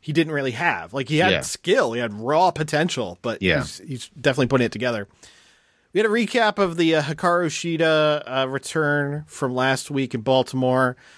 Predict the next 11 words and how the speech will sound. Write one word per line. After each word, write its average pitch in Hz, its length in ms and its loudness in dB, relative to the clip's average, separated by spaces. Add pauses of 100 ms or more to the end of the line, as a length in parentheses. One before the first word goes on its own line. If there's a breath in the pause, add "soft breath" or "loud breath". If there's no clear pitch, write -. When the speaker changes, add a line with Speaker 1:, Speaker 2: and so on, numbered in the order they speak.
(260 soft breath)
Speaker 1:
Outcasts 139 840 -2
make 131 240 -6
fun 127 420 -2
of 120 140 -4
the 113 40 -18
fact 123 340 0
that 117 120 -2
Shida's 131 380 -4
back 135 300 2
in 135 60 -4
Japan. 139 520 2